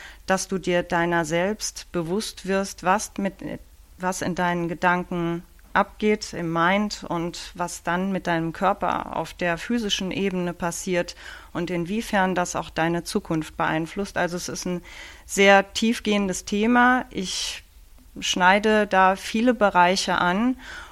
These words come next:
und auch mit Experimenten der Selbsterfahrung, so dass da wirklich einige A-, Aha-Erlebnisse schon geschehen sind und mehrere din A vier <laughs> Seiten mitgeschrieben wurden.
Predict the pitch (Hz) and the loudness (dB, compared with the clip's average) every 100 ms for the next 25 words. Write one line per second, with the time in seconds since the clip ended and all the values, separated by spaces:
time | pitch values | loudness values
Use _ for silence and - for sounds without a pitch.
0 | - - 196 196 196 185 - 180 196 196 | -8 0 2 4 0 -2 4 6 6 4
1 | 196 - - - 190 185 170 175 214 240 | 0 -2 -4 -4 0 2 2 2 0 0
2 | 220 185 160 175 226 - - 220 - 214 | 2 2 4 2 2 0 2 4 8 8
3 | 226 240 247 247 180 185 196 196 185 180 | 10 6 4 4 0 0 0 2 2 2
4 | 190 180 196 220 214 202 190 185 208 202 | 2 2 2 0 -2 0 2 2 2 4
5 | 190 175 - 156 - - 175 175 196 202 | 4 2 0 -8 -16 0 2 2 4 2
6 | 262 208 196 202 202 202 - 185 196 185 | 4 4 4 2 0 -2 0 0 2 0
7 | 190 - - - - 185 175 202 214 226 | -2 -8 -16 -18 -8 -2 0 4 6 4
8 | 208 214 214 - - 190 190 190 190 196 | 4 4 4 0 0 2 2 0 2 4
9 | 220 202 190 185 196 190 175 - 208 233 | 4 4 2 2 2 6 4 2 4 6
10 | 196 - 208 - 214 - 190 202 - 170 | 4 0 0 2 0 2 0 0 -2 -6
11 | - 190 185 180 175 175 180 | -2 -2 -2 0 2 2 0